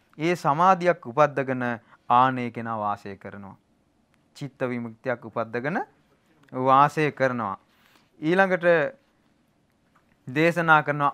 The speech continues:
ආන්නේ චිත්ත විමුක්-, චිත්ත විමුක්තිය, චිත්ත විමුක්තිය කියන්නේ මොකද්ද? චිත්ත විමුක්තිය කියලා කියන්නේ සිත නිදහස් වෙනවා. සිත මොනවාගෙන්ද නිදහස් වෙන්නේ?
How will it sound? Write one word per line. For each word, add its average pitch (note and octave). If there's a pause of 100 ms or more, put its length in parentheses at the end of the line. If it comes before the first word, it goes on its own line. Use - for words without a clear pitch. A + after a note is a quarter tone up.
ආන්නේ A3+
චිත්ත D#3+
විමුක්-, F3
චිත්ත -
විමුක්තිය, A3 (140)
චිත්ත -
විමුක්තිය G3
කියන්නේ F3+
මොකද්ද? D#3+ (800)
චිත්ත D3
විමුක්තිය D3
කියලා B2+
කියන්නේ B2 (460)
සිත G#3
නිදහස් G#3+
වෙනවා. G#2+ (800)
සිත G3+
මොනවාගෙන්ද A3+
නිදහස් F#3
වෙන්නේ? G#2